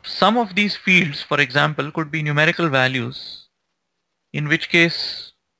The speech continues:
you can store them in probably more sophisticated ways. For example, you could,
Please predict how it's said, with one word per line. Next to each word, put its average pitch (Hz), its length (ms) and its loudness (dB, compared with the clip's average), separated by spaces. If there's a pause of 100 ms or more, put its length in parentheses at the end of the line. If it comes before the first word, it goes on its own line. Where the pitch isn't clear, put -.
(120)
you 147 160 -6
can 165 200 2
store 160 380 0
them 160 200 4
in 151 200 -2
probably 143 380 2
more 139 240 0
sophisticated 127 720 0
ways. 117 240 -2
For 127 140 -2
example, 127 480 0
you 131 100 -2
could, 123 280 -2